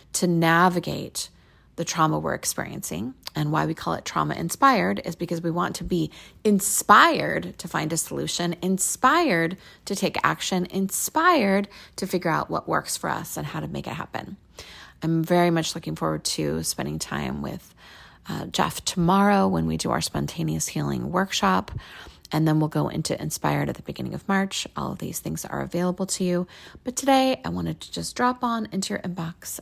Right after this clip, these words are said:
and remind you, you can find a healing stress response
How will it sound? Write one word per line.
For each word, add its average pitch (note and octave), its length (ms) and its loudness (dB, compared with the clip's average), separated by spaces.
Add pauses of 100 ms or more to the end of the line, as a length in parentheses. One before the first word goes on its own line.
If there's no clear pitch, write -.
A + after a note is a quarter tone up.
and F3 140 -8
remind E3 460 -2
you, E3 200 -6 (440)
you F#3 340 2
can F3 800 -2 (420)
find F3+ 1120 2 (600)
a D#3+ 40 -2
healing F3+ 600 2
stress - 720 -4
response - 800 -8